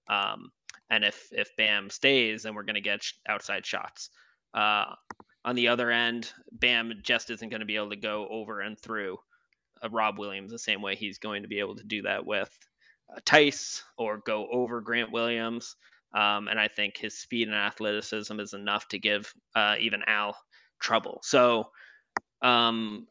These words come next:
if we have a healthy Rob, and by all accounts he could play today, he was just being kept out because, you know, it was game seven. Um, and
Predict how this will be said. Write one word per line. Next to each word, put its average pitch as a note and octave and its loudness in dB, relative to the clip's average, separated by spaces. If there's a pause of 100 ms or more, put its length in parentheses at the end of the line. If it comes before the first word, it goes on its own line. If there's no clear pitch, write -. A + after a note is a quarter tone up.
(440)
if F3 8
we F#3 4
have D3+ 6
a C#3 4
healthy C3+ 2
Rob, B2+ 2
and A#2 -2
by A2 2
all A2 2
accounts C#3 -4
he - -10
could A#2 -12
play A2 -2
today, B2+ 0
he A#2 -10
was G#2 -10
just - -14 (220)
being G2 -8
kept - -6
out C3 4
because, G#2+ -10
you G#2 -12
know, G2 -8 (140)
it A2 -10
was A#2 -2
game B2 2
seven. B2 0 (540)
Um, A2 2 (1080)
and B2 2